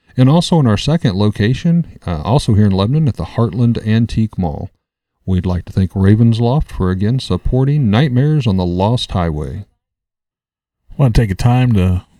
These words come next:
Speaker 2: thank the people that helped bring this all together. Uh, Alex Tudor, you can almost call him our producer at this point. Sarah Tudor, who also helps with some of the technical stuff. I wanna take a moment to extend thanks to Eric for letting us use his space to record in, kind of our makeshift studio.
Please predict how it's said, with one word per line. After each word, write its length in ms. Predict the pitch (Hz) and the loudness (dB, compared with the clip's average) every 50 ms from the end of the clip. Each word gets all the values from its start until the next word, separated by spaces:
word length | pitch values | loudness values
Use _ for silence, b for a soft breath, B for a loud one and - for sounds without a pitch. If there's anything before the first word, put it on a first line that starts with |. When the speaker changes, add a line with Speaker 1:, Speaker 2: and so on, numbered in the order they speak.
| _ _ | _ _
Speaker 2:
thank 200 | - 120 120 110 | 0 0 0 0
the 60 | 95 92 | 0 0
people 280 | - 113 113 110 101 | 0 0 0 0 0
that 100 | 98 90 | 0 2
helped 280 | 92 104 107 104 - - - _ _ _ _ - | 2 2 0 0 -2 -8 -16 _ _ _ _ -6
bring 300 | - 98 107 113 113 110 | -4 -2 0 2 2 2
this 160 | 110 113 - | 2 2 2
all 160 | 110 107 107 | 2 2 2
together. 440 | 98 95 92 101 101 107 123 135 - _ _ _ _ _ _ _ _ _ _ _ _ - | 0 0 0 0 0 0 -2 -2 -6 _ _ _ _ _ _ _ _ _ _ _ _ -4
Uh, 220 | 87 82 80 76 58 | -4 -2 -2 -2 -2
Alex 300 | 90 98 95 92 - - | 0 0 -2 -2 -2 -2
Tudor, 400 | - 107 107 104 107 113 123 - _ _ | 0 2 2 4 2 2 0 -4 _ _
you 120 | - 131 135 | -6 -6 -4
can 280 | - - 87 87 - _ _ _ _ _ _ _ - - - - 98 | -4 -4 -6 -6 -8 _ _ _ _ _ _ _ -20 -20 -18 -14 -8
almost 360 | 95 107 117 104 90 95 - | -4 -2 0 0 0 0 0
call 160 | - 101 104 | 0 2 2
him 80 | 101 98 | 2 2
our 120 | 98 101 | 2 2
producer 400 | - - 92 98 104 104 - 98 | 0 0 2 2 0 0 0 0
at 80 | 95 95 | 0 0
this 140 | 98 98 | 0 0
point. 280 | - - 98 104 120 - _ _ _ _ _ _ _ _ _ _ _ _ _ _ | 0 0 0 0 0 -2 _ _ _ _ _ _ _ _ _ _ _ _ _ _
Sarah 340 | - - - 98 98 95 95 | -8 -2 0 0 2 0 0
Tudor, 360 | - - 101 98 101 104 107 | 2 2 2 2 2 0 0
who 160 | 104 101 92 | 0 0 0
also 260 | 95 101 98 - 92 | 2 0 0 0 0
helps 220 | 92 98 98 - - | 0 0 0 -2 -6
with 100 | 101 - | -4 -2
some 120 | 101 95 | -2 0
of 60 | 98 | 0
the 60 | 95 92 | 0 0
technical 400 | - 95 90 - 104 95 98 95 | 0 -2 -2 -4 -4 -4 -4 -4
stuff. 400 | - - 85 101 110 - - _ _ _ _ _ _ _ _ _ _ _ _ - | -4 -2 -2 -2 -4 -6 -10 _ _ _ _ _ _ _ _ _ _ _ _ -4
I 120 | 95 98 | -2 0
wanna 240 | 92 90 85 85 85 | 0 0 0 -2 -2
take 180 | - 90 90 | -2 -2 -2
a 40 | 87 | -2
moment 280 | 87 87 90 90 87 - | -2 -2 0 -2 -2 -4
to 220 | - 85 85 92 - _ - | -4 -6 -6 -8 -10 _ -16
extend 360 | - - - - 87 87 92 - | -14 -14 -10 -8 -8 -6 -6 -4
thanks 220 | 95 95 92 - | -4 -6 -6 -6
to 80 | - 92 | -4 -4
Eric 260 | 92 101 107 110 - | -2 0 0 -2 -2
for 140 | - - 85 | -4 -4 -4
letting 200 | 90 92 82 82 | -4 -4 -4 -4
us 160 | 92 - - | -6 -4 -4
use 140 | 95 92 90 | -4 -4 -2
his 140 | 85 87 - | -2 -4 -4
space 640 | - - - 104 104 113 - - - - - - - | -4 -2 -2 0 0 -2 -2 -6 -10 -14 -16 -18 -8
to 100 | - 98 | -4 -2
record 420 | 95 95 95 - - 104 107 110 | -2 -2 0 0 0 2 2 2
in, 240 | 107 110 113 113 107 | 2 2 0 0 -2
kind 160 | - - 92 | -4 -4 -4
of 80 | 92 98 | -2 -2
our 100 | 90 87 | -2 -2
makeshift 440 | 90 98 98 90 - - 95 90 - | -2 -2 -4 -4 -4 -4 -4 -4 -4
studio. 540 | - - 101 101 101 104 104 104 107 113 | -4 -2 -2 0 0 2 2 2 0 0